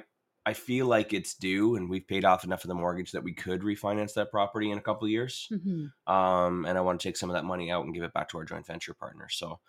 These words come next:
Speaker 2: Yeah.
Speaker 1: I just want, for flexibility, I decided, you know what, let's just, uh, let's roll the dice a little bit on that one. And, uh, yeah,
Speaker 2: Yeah.
Speaker 1: pretty happy about it.
Speaker 2: Awesome.
Speaker 1: Mm-hmm.
Speaker 2: Forgot that happened yesterday.
Speaker 1: <clears throat>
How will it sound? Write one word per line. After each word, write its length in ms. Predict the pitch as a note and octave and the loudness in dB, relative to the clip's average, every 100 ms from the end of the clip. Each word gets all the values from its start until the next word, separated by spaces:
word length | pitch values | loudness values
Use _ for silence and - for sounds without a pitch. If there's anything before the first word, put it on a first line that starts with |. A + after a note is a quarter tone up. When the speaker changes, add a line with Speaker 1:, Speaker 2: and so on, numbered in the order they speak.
| _ - | _ -10
Speaker 2:
Yeah. 100 | F#3+ | -2
Speaker 1:
I 80 | - | 0
just 100 | G#2 | 6
want, 180 | C3 A#2+ | 6 6
for 140 | - | 6
flexibility, 720 | B2 C3+ - F#2+ F#2 F#2 F#2 F2 | 6 6 6 0 0 0 2 0
I 60 | |
decided, 500 | E2 E2+ E2+ D#2+ D#2 | 0 -2 0 0 -2
you 60 | E2+ | -4
know 160 | E2 | -2
what, 240 | D#2+ D#2+ - | -4 -6 -6
let's 180 | D#2 - | -6 -6
just, 340 | E2+ D#2 - | -6 -8 -6
uh, 220 | D2 C#2 | -4 -4
let's 200 | D2 - | -4 -2
roll 120 | F2+ E2 | 0 0
the 60 | |
dice 220 | D2 D2 - | -2 -4 -4
a 60 | |
little 100 | D2+ | -4
bit 80 | D2+ | -2
on 120 | E2+ | 0
that 160 | F2 - | 0 0
one. 160 | G2+ A2 _ - | -2 -4 _ -16
And, 300 | D#2+ D#2+ E2 | -12 -10 -8
uh, 240 | E2 F2 G2 _ | -8 -8 -14 _
yeah, 100 | - | -4
Speaker 2:
Yeah. 160 | G#3+ F3+ - | -2 -4 -8
Speaker 1:
pretty 160 | - F2 | -8 -2
happy 220 | D#2+ - | -2 -2
about 160 | - - | -12 -16
it. 400 | - _ - G3 | -20 _ -12 -10
Speaker 2:
Awesome. 220 | E3 F3+ | -8 -8
Speaker 1:
Mm-hmm. 1300 | E3+ - _ _ _ _ _ _ - - _ _ - | -12 -14 _ _ _ _ _ _ -20 -20 _ _ -4
Speaker 2:
Forgot 200 | B2+ G3 | 0 2
that 100 | G3 F3+ | 0 0
happened 280 | F#3 G#3+ | 0 0
yesterday. 400 | G#3 - G#3+ G3+ - _ - | 0 -2 -2 -4 -6 _ -4
Speaker 1:
<clears throat> 180 | C#3 | -4